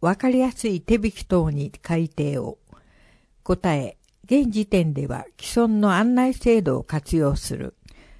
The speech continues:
清水明議員。質問。既存の制度案内は文字が小さく分かりづらいとの多くの声があるが。課長。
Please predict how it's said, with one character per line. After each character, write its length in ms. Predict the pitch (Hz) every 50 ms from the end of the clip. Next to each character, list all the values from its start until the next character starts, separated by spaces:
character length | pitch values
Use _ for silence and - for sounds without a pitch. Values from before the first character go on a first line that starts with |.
| - _ _
清 240 | - - 254 240
水 220 | 262 254 185 160 143
明 120 | 135 185 190
議 380 | - - 151 147 147 - - 131
員。 200 | - - 185 196 _ _ - - - - - _ _ _ _ _ _ _ - - - - - - _ _ _ -
質 280 | - - - - 226
問。 340 | 208 202 190 190 185 190 - - _ _ _ _ _ _ -
既 200 | - - - 277
存 180 | 294 294 285
の 100 | 277 294
制 280 | - - 247 262 269 262
度 140 | 247 254 262
案 200 | 262 254 233 202
内 260 | 175 160 151 147 -
は 200 | - - - - - - - _ _
文 160 | - 233 294 320
字 160 | - 277 233
が 100 | 190 170
小 280 | 147 - - 208 202
さ 200 | 185 - 202 196
く 260 | 196 - 165 143 - -
分 180 | 139 151 180 185
か 100 | - 247
り 140 | 247 254 254
づ 160 | 214 - 240
ら 140 | 247 247 247
い 100 | 220 185
と 180 | - - 151 147
の 240 | 143 135 - - 170
多 180 | 214 247 262
く 140 | - - 180
の 120 | 151 143
声 300 | - - 208 202 185 165
が 140 | 147 135 147
あ 80 | 156 151
る 120 | 143 147
が。 180 | 131 - - - _ _ - - - - - - - _ _ _ _ _ -
課 160 | - 180 180
長。 360 | - - 170 156 151 -